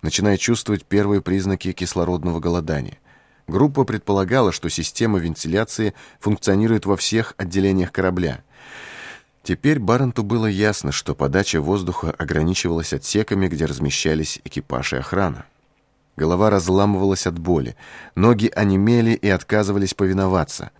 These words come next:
Барент попытался выработать план действий. Отделение экипажа, казалось, давало ему наилучшие шансы. Даже если экипаж вооружён, то вряд ли готов к подобным осложнениям. Возможно, удастся взять офицеров на мушку,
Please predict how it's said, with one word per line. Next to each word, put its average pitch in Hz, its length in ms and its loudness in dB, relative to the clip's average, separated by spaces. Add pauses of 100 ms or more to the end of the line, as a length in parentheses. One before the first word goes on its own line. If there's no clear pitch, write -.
(140)
Барент 104 380 0
попытался 101 560 -2
выработать 98 480 0
план 98 340 0
действий. 85 520 -2 (500)
Отделение 110 540 2
экипажа, 95 600 -2
казалось, 101 580 -2
давало 101 320 2
ему 98 200 2
наилучшие 95 540 0
шансы. - 500 -4 (480)
Даже 107 280 0
если 98 300 0
экипаж - 380 0
вооружён, 90 500 2
то 82 140 -2
вряд 95 300 0
ли 95 80 0
готов 82 400 -4
к - 80 -20
подобным 85 480 0
осложнениям. 90 640 -2 (520)
Возможно, 107 460 4
удастся 101 500 0
взять 95 300 0
офицеров 95 480 0
на 87 120 2
мушку, 123 460 4